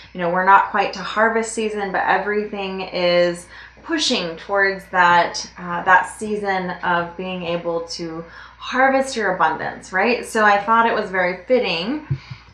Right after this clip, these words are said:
in July to talk about growth and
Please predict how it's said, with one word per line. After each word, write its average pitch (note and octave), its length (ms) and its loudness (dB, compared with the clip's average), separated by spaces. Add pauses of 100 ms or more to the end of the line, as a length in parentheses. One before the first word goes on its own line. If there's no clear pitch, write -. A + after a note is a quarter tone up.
(140)
in G#3 220 -2
July A3+ 520 4
to G#3 180 -6
talk - 360 0
about F#3 640 2
growth - 720 2
and G3+ 580 -2